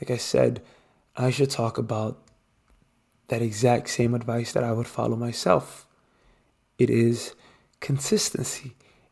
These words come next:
It is ensuring that you go through the hard parts to create habits so that you may be able to succeed as you continue to go forward in that self-development journey.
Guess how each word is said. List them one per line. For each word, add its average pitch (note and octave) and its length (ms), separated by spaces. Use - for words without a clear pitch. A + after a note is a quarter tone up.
It A#2+ 140
is A#2 260
ensuring E3 600
that D3 80
you C#3 200
go C#3 200
through C#3+ 200
the B2+ 80
hard C3+ 420
parts C3 540
to C#3 100
create B2+ 720
habits B2 560
so B2 120
that A#2+ 140
you B2 180
may C3 220
be B2+ 200
able B2 140
to A#2+ 80
succeed C#3+ 800
as A2+ 260
you B2 100
continue A#2 600
to A#2 240
go A#2 280
forward A2+ 520
in C3+ 340
that B2+ 300
self-development A#2 840
journey. D3+ 320